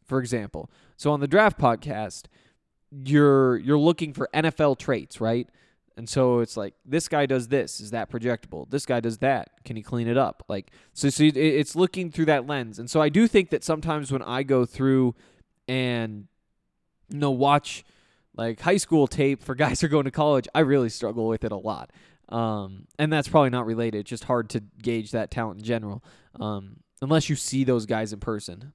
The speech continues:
Like, it seems like when you see 'em in person, if there's a Division One football player, Power Five football player,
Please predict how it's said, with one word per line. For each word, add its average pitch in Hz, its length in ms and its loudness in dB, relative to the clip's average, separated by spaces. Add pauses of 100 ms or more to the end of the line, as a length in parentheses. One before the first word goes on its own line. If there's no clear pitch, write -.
(220)
Like, 120 140 -4
it 123 80 -6
seems 151 160 2
like 135 120 2
when 131 120 -4
you 117 40 -6
see 139 280 -4
'em 123 100 -4
in 110 100 -10
person, 104 540 -6 (720)
if 123 180 -6
there's 135 260 2
a 127 120 2
Division 117 640 -2
One 117 160 -2
football 113 320 0
player, 107 240 0
Power 131 340 -2
Five 131 360 -2
football 107 320 -2
player, 107 380 -6